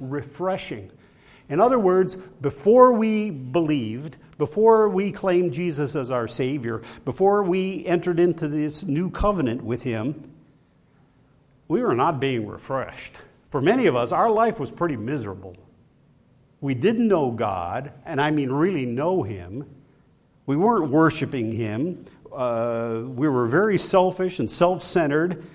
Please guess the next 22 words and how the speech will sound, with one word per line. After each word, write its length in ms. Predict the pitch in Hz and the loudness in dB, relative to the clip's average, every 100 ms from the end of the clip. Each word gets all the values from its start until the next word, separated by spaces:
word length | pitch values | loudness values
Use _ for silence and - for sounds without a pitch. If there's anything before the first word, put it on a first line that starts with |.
| - | -12
and 160 | 139 131 | -2 2
our 160 | 131 | 4
life 300 | 143 202 214 | 6 6 6
was 160 | 160 - | 0 -2
full 200 | 196 226 | 0 2
of 100 | 202 | 0
sin, 600 | - 160 143 147 170 151 | 0 0 2 2 0 -4
some 260 | - 185 190 | 0 2 2
of 120 | 170 | 0
it 100 | 180 - - - | -2 -6 -18 -2
real 320 | 160 190 160 | 2 4 4
heavy 300 | 175 175 170 | 2 2 -4
stuff 420 | - 202 190 - | -4 -2 -2 -4
that 100 | 139 | -10
we 160 | 123 123 | -8 -6
were 160 | 117 | -6
into. 540 | 113 107 - 117 160 - - - _ _ _ _ _ _ _ _ _ 151 | -6 -8 -6 -6 -6 -10 -20 -20 _ _ _ _ _ _ _ _ _ -6
And 120 | 139 | -4
compared 460 | 147 139 190 240 233 | -2 0 2 2 0
to 80 | |
that, 360 | 160 110 127 127 | 0 0 0 -4
now, 440 | 131 113 117 147 | -6 -4 -6 -8